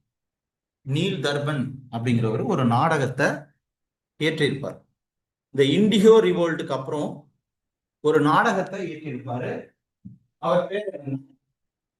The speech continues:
நீல் தர்பன் அப்படிங்கிறது ஒரு நாடகம். அதை இயற்றியது இண்டிகோ ரிவோல்ட்டுக்கு அப்புறம் இயற்றியிருப்பாரு. அந்த ரிவோல்ட்டுடைய விஷயத்தை வெளிப்படுத்துறதுக்காக. அவர் பேர்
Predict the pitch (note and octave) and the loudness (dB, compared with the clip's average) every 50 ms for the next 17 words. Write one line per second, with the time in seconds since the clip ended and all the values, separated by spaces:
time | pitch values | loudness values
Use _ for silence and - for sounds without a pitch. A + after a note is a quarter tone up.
0 | _ _ _ _ _ _ _ _ _ - C3+ F3 A3 B3 B3 - F#3+ G3+ E3+ E3+ | _ _ _ _ _ _ _ _ _ 0 2 4 6 6 6 6 4 4 6 6
1 | F3 F#3+ F#3+ F3 D3+ D3 D3 C#3+ C#3 C3+ C3+ C3+ - - G#3 - D#3 D3 C#3+ D3 | 6 6 6 4 2 2 0 0 -2 -2 -2 -4 -4 -6 -8 -8 -6 -4 -2 0
2 | D3 E3 E3+ E3+ C#3+ C3 - - _ _ _ _ _ _ F#3 F#3 E3+ E3+ F3 F#3+ | 0 0 -2 -6 -8 -10 -14 -18 _ _ _ _ _ _ -2 0 0 0 0 2
3 | G#3 G#3+ G3+ G#3 G3+ F3 E3 D3+ - - _ _ _ _ _ _ _ _ _ _ | 2 2 2 0 -4 -2 -2 -2 -4 -6 _ _ _ _ _ _ _ _ _ _
4 | _ _ _ _ _ D#3+ F3+ G#3+ A3+ G#3 B3 G#3+ A#3 A#3+ A#3 G3+ F#3+ F#3 F#3 F3+ | _ _ _ _ _ 6 8 8 8 10 8 10 10 10 10 8 8 8 6 6
5 | E3+ E3+ E3+ - C#3 C3 C3 C3 B2 D#3 E3 - - - - _ _ _ _ _ | 4 4 0 2 2 2 2 2 0 -2 -2 -2 -4 -6 -12 _ _ _ _ _
6 | _ _ _ _ _ _ _ _ _ _ _ _ D3 E3+ F3+ E3+ - - D3+ C3 | _ _ _ _ _ _ _ _ _ _ _ _ 0 2 2 2 2 0 0 0
7 | B2 C3+ C3 C3 C3 - - - E3+ D#3+ D3+ C#3 B2 A#2 B2 B2 - _ _ _ | 0 2 2 4 4 4 2 0 -2 0 2 2 2 2 0 -2 -6 _ _ _
8 | _ _ _ _ _ _ _ _ _ _ _ _ _ _ - D#3 E3+ F#3+ A3+ A3+ | _ _ _ _ _ _ _ _ _ _ _ _ _ _ 0 2 6 6 8 8
9 | G3+ F3+ F3+ F3+ E3 D3+ D#3 D#3 F3+ G3 C4+ D#4+ - - _ _ _ _ _ _ | 6 6 4 2 2 2 4 4 4 4 2 2 -2 -8 _ _ _ _ _ _
10 | _ _ _ _ _ _ _ _ _ _ _ _ D3+ E3+ E3+ G3 F3 E3+ - A3 | _ _ _ _ _ _ _ _ _ _ _ _ -6 -2 0 0 0 0 -2 -2
11 | - D3+ D#3+ F3+ F#3 - C3+ C3+ - A#2+ A2 - G#2+ G#2 - G2 F2 - - - | 0 0 0 0 0 0 -2 -4 -4 -4 -6 -6 -6 -6 -4 -4 -4 -4 -6 -10
12 | - _ _ _ _ _ _ _ _ _ _ _ _ _ _ _ _ _ _ _ | -14 _ _ _ _ _ _ _ _ _ _ _ _ _ _ _ _ _ _ _
13 | D#3+ D#3+ F#3+ G3+ F3+ F3+ G#3 G#3 A#3 A3 | 4 6 6 6 6 6 8 8 8 8